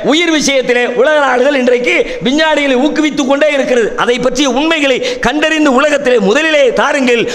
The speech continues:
உலகத்திற்கு சொல்லி அந்த பெருமையை, அந்த புகழை, அந்த வரலாற்று பாராட்டை நாம் பெற்றுக்கொள்வோம் என்று உலக நாடுகள் எல்லாம் போட்டி போடுகிறது உயிரை குறித்த ஆராய்ச்சிகளை.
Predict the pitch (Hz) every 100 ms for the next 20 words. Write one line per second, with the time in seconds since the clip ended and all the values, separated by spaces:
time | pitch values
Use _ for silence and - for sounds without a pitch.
0 | - 220 311 330 302 269 262 262 247 247
1 | 240 - - 233 240 247 285 311 285 247
2 | 190 240 202 247 247 247 277 311 269 -
3 | - 220 240 214 247 311 302 269 269 233
4 | 302 311 269 240 220 - - 185 262 320
5 | 285 294 294 269 285 269 240 240 370 330
6 | - - 220 294 285 277 277 269 277 285
7 | 339 311 277 285 285 269 254 247 240 226
8 | 170 - - 160 294 339 311 240 254 247
9 | 302 277 269 247 - 190 165